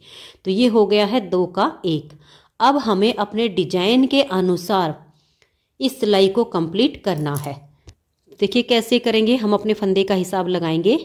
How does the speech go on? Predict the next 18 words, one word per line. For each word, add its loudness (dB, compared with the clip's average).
ये 2
देखिए, -2
एक 2
ये 0
इधर 0
से -2
गया 2
और 2
एक 0
इधर -4
से -6
गया, -4
ये 0
तो -2
ज्वाइंट -2
होते 0
हैं -2
ना। 0